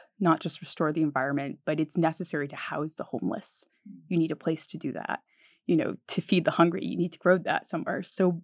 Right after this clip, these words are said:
Speaker 1: by leveraging our land for good of the church and its people and the world,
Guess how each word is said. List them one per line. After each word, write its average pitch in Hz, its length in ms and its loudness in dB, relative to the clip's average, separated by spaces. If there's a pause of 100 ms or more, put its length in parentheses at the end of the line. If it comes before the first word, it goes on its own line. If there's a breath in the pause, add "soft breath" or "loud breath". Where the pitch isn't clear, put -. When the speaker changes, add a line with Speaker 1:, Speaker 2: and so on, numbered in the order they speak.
Speaker 1:
by 170 220 10
leveraging 170 720 2
our 170 160 4
land 196 540 4
for 165 220 2
good 170 500 0 (920)
of 160 140 2
the 160 100 0
church - 580 -2
and 175 120 2
its - 160 -4
people 220 560 2
and 165 120 4
the 156 60 2
world, 185 600 2